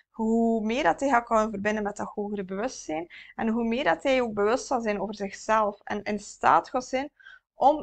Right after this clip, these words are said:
zijn hart te openen voor nog meer welzijn. Ehm, en waardoor dat hij gaat in staat zijn om een leven vorm te geven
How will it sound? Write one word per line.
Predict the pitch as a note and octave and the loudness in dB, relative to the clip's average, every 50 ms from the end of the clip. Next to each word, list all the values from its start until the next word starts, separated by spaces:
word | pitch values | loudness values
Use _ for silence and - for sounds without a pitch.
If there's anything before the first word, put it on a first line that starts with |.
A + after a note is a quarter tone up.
| - | -4
zijn | A3 G#3+ A#3 A3 A3 | -6 -6 -4 -4 -2
hart | G#3+ A3 A#3 C4 C#4 - - - A3 | 2 4 6 4 4 2 -4 -12 -10
te | - G#3+ - | -10 -8 -4
openen | - A#3 B3+ B3 - - G3+ G3+ G3+ G3+ - | -4 -4 -4 -4 -4 -6 -6 -4 -6 -8 -8
voor | G3 F#3+ G3+ G#3+ A#3+ C4+ D4 D4+ C#4+ C4 | -8 -6 -2 0 2 2 4 2 2 0
nog | A#3 A3+ A3 | -2 -4 -4
meer | G#3+ G#3+ A3 A#3 A3 G#3+ | -2 -2 -2 -2 -2 0
welzijn. | G3+ G#3 A3 A3 G#3+ G#3+ - G3 F#3+ F#3+ F#3+ G3 - - - - - _ _ - | 0 0 0 0 0 -2 -4 -6 -6 -6 -6 -10 -12 -16 -20 -20 -20 _ _ -6
Ehm, | - - G#3 G#3 G#3 G#3 G#3 G#3 G#3 G#3 G#3 G#3 G#3 G#3+ G#3 - _ _ | -2 0 2 4 4 4 4 4 2 0 0 -2 -4 -6 -8 -10 _ _
en | - A3 A3 A3+ A3 A3 A3 A3 - - _ _ _ _ _ _ _ | 0 2 2 2 2 0 -2 -6 -8 -12 _ _ _ _ _ _ _
waardoor | A3+ A3 A3+ A3 A3 A#3 C#4 D#4 | 2 6 6 6 8 6 4 4
dat | - F4 E4+ - | 4 4 4 2
hij | C#4 C4 | 2 2
gaat | B3 A#3+ A3+ | 2 2 2
in | A3+ | 2
staat | A#3 - - B3 C4 C4+ C4 | -2 0 2 2 2 2 2
zijn | - C#4 C4 - | -2 -4 -2 -2
om | - A3+ G#3+ | 0 0 0
een | G#3+ | 0
leven | G#3+ A3+ A3+ A3 G#3 G3+ | -2 -2 -4 -4 -6 -2
vorm | G3+ A3 B3 C#4 D4+ | 0 0 2 2 -2
te | D4 - C#4+ C4+ | -4 -6 -6 -4
geven | D4 D4 D4+ D#4 D#4+ F4 F4+ F#4+ F#4 | -2 0 0 0 0 0 -2 -4 -6